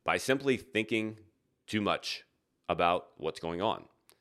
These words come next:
by thinking too much about the options that you have, by thinking and searching too much about what's available.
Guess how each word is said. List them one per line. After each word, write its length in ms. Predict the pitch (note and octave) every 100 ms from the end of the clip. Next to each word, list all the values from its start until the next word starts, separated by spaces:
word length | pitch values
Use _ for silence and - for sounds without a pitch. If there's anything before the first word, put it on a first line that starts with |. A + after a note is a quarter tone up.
| _ _ -
by 120 | D#2
thinking 380 | - G#2 G#2 F2+
too 160 | G#2
much 340 | G2+ F#2 - -
about 440 | F2 E2+ F2 F2 -
the 80 | -
options 400 | D#2 - E2+ D#2+
that 180 | D#2+ F2
you 60 |
have, 260 | F2 F2+ - - _ _ -
by 160 | D2+
thinking 560 | D2+ G#2+ G2+ G2+ G2 F2+ _ _ _ -
and 380 | E2+ F2 F2+
searching 500 | - A#2 A#2 G2 F2+
too 200 | - C#3+
much 420 | D3+ G#2+ - - - _ _ -
about 280 | F2 F2+ E2
what's 180 | E2+
available. 420 | F2 G2 D2+ -